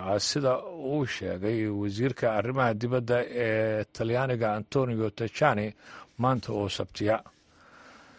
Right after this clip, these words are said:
Tajani ayaa waxa uu sameeyey ballanqaadkaasi intii lagu guda jiray kulan dhex maray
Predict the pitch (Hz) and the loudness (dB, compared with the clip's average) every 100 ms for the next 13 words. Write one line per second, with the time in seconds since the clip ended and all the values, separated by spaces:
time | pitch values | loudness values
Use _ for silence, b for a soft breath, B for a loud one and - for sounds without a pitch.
0 | B - 90 - 117 113 107 104 104 107 | B -16 -8 2 4 4 0 0 0 4
1 | 107 104 - - 127 113 - 113 113 110 | 4 4 0 -2 -2 -2 0 -2 -2 -4
2 | - 95 95 117 110 113 110 - 135 - | -4 -4 -2 -2 -2 -2 0 2 2 2
3 | 101 - 113 120 123 120 156 131 107 92 | -2 -2 -4 -2 0 0 2 0 0 -2
4 | 101 104 - 151 131 78 - 104 92 95 | 0 -2 0 0 0 0 -6 -6 -4 0
5 | 113 110 | 2 2